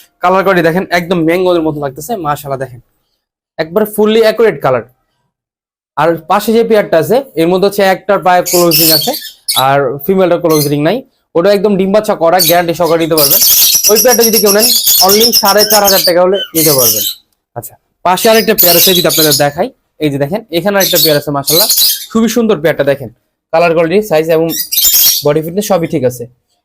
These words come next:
যদি এই পেয়ারটা কেউ নেন এটাও only সাড়ে চার হাজার টাকা হলে নিতে পারবেন। আমার কাছে একটা সিঙ্গেল মেল, মেল আছে ইয়েলো কালারের, এই যে যারা হচ্ছে ইয়েলো কালার খুঁজতেছেন, আহ, চাইলে দেখতে পারেন,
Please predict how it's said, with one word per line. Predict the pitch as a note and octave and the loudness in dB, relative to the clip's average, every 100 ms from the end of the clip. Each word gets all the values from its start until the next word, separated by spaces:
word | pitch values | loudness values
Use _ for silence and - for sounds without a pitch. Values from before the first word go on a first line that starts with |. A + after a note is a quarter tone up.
| _ | _
যদি | - G3 | -2 0
এই | G#3+ | 2
পেয়ারটা | A3+ G#3 | 2 2
কেউ | G3 F#3+ | 2 2
নেন | A#3 B3+ _ _ _ | 0 -4 _ _ _
এটাও | D#3 A3+ A#3 F3 | 0 2 2 0
only | F3+ A3 | 0 0
সাড়ে | A3 F3+ | 0 0
চার | D#3+ - | 0 2
হাজার | E3 D#3+ | 2 2
টাকা | E3 | 0
হলে | F3 F#3 | 0 0
নিতে | F3 | 0
পারবেন। | C3 A2+ A2 - - - - - - F3 | 0 -2 -8 -16 -16 -14 -6 -2 -2 2
আমার | G#3 | 2
কাছে | A#3 B3+ | 4 4
একটা | B3+ - | 2 2
সিঙ্গেল | G#3 G#3 B3 A3+ F3 | 2 4 4 2 2
মেল, | F3 F3+ E3 | 2 2 2
মেল | E3 E3 D3 | 2 2 0
আছে | - G#3 - - - - _ F3 | 0 -4 -4 -10 -10 -20 _ 0
ইয়েলো | F#3 G3 F#3 | 2 2 2
কালারের, | F3 C#3+ F3 B3+ - - - _ _ D3 | 0 2 0 -2 -2 -4 -8 _ _ -6
এই | B2+ | -6
যে | G#2+ _ _ _ - | -8 _ _ _ -4
যারা | D3+ F3 | 0 0
হচ্ছে | F#3 G#3 | 2 2
ইয়েলো | F#3+ G3+ A3 | 4 4 4
কালার | A3+ A3+ | 4 2
খুঁজতেছেন, | G#3+ G#3 G3+ E3 B3 - - | 2 0 0 -2 -4 -10 -4
আহ, | D3+ | -2
চাইলে | F#3 F3 | 0 0
দেখতে | F3 E3+ | 0 0
পারেন, | E3 | 0